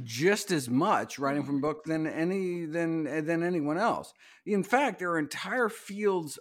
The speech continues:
Speaker 1: of medicine, f-, entire fields of research that weren't even discovered by the time I graduated from medical school. Like, I have this
Speaker 2: Mm.
Speaker 1: whole chapter on micro R N As, which challenges the central dogma of biology. We had to kind of throw out the textbook,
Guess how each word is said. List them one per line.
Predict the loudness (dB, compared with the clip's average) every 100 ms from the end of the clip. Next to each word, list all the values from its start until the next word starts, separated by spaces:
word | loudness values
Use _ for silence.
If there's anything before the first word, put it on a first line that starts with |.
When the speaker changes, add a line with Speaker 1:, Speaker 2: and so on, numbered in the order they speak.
| 0
Speaker 1:
of | 2 2
medicine, | 2 2 0 -4 -12 -14
f-, | -14 -8
entire | -4 -2 -2
fields | -2 -2 -2
of | -6
research | -8 -6 -8 -8 -16 -20 -2
that | -2
weren't | -2 -4 -4
even | -2 -2
discovered | -4 -6 -8 -10 -10 -6 -6 -4 -8 -10 -14 _ _ -10
by | -2 -2
the | -2
time | -8 -6 -4 -2 -2 -2
I | -4
graduated | -4 -4 -4 -4 -6 -6 -6
from | -6
medical | -4 -6 -8
school. | -10 -14
Like, | -12 -12
I |
have | -12
this | -12 -12
Speaker 2:
Mm. |
Speaker 1:
whole | -10
chapter | -8 -8 -6 -4
on | -2
micro | -2 -4 -4
R | -2 -2
N | -2
As, | -4 -6 -10 -20 _
which | -6 -6
challenges | -4 -2 -2 -2 -8
the | -8
central | -8 -10 -12 -14 -14 -16 -8
dogma | -4 -2 0 0
of | -2
biology. | -2 -2 2 4 4 0
We | -8
had | -10
to | -12 -14
kind | -10 -10
of | -10
throw | -8 -4 -2
out | -2
the | -6
textbook, | -10 -8 -8 -8 -8 -4 -4